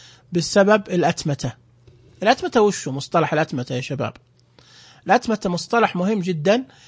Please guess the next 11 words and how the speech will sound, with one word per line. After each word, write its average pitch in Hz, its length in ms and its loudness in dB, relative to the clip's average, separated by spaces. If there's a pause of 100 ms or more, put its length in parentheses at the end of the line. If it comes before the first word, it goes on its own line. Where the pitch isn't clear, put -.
(300)
إنه 233 480 2 (480)
المهام 208 1200 4
بتتنفذ 254 840 2
بشكل 240 500 2
آلي، 170 420 4 (460)
واضح؟ 208 480 6 (440)
تنفيذ 220 520 2
المهام 208 680 4
بشكل 208 460 2
آلي، 226 400 4
فبالتالي 220 880 0